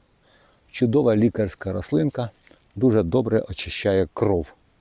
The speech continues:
Надзвичайно корисна лікарська рослина, до речі, занесена в Червону книгу, її занесли.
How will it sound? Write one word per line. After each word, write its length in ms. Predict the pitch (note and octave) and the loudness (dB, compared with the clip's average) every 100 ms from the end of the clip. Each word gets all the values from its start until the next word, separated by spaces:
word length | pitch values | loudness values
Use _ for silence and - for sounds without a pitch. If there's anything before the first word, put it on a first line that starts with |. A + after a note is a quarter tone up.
| _ _ _ _ | _ _ _ _
Надзвичайно 640 | A#2+ G2 A#2 G#2+ D3+ C3 G#2+ | 0 2 2 2 2 2 0
корисна 460 | A#2 C3 - G#2+ | 2 2 0 0
лікарська 480 | A2+ A2+ G#2 - G#2 | 0 2 0 0 -2
рослина, 520 | G2+ F#3 G3 F3+ D#3 - _ _ | 0 0 2 2 0 -6 _ _
до 140 | G#2+ A#2 | -2 2
речі, 260 | G#2+ A2 | 0 0
занесена 460 | F#2+ A#2 A2 - G2 | -2 0 -2 -4 -10
в 40 | |
Червону 500 | - A2 G#2 G2 F#2+ - | -8 -6 -4 -4 -4 -4
книгу, 280 | F3 C#3 C3 _ _ _ _ _ _ _ _ _ _ - | -4 -4 -4 _ _ _ _ _ _ _ _ _ _ -6
її 260 | A#2+ A#2+ G#2 | 0 2 2
занесли. 560 | A2+ A2 G#2+ - G2 | 0 0 -2 -6 -12